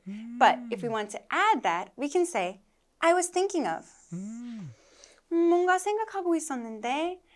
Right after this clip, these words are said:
Speaker 2: "I was thinking of going to see a movie. Do you wanna come?" And make the cake by myself.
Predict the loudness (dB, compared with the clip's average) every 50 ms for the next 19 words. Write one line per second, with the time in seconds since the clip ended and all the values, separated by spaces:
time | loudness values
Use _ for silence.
0 | _ _ -4 0 2 2 2 2 0 -4 -4 -2 0 2 2 2 2 2 2 2
1 | 2 2 2 0 0 -2 -6 -8 -6 -4 -4 -2 -2 -2 -2 -2 -2 -4 -6 -8
2 | -12 _ _ -10 -6 -4 -2 -2 -2 -2 -4 -6 -6 -6 -4 -4 -6 -8 -10 _
3 | _ _ _ _ _ _ _ _ _ _ _ _ _ _ _ _ _ _ _ -2
4 | -2 0 0 0 0 -2 -6 -12 _ _ _ _ _ _ _ _ -6 -2 -2 0
5 | 0 -2 -4 -10 -20 _ _ -6 2 4 4 4 4 2 0 0 0 0 0 -4
6 | -12 -20 -20 _ _ 4 4 4 4 2 0 -2 -4 -2 -2 -2 -2 -4